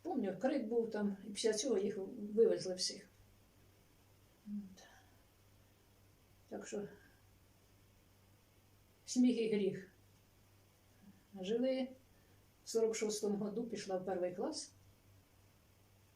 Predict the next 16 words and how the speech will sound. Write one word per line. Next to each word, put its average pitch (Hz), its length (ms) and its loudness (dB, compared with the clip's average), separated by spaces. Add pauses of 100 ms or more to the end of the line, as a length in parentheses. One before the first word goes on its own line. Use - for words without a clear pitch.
(680)
Ну, 208 180 -2
що 214 140 -4
ж - 120 -4
там, 202 160 -2
я 190 160 2
якийсь 190 560 -2
місяць, 202 340 0
може, 190 320 -4
хода-, 180 240 -4
походила, 208 520 0
чи - 120 -6
півтора. 247 520 -2 (540)
Почались 185 500 -2
дощі, 185 380 2
грязь. 202 440 0 (1120)
Обуцянівши. 196 840 0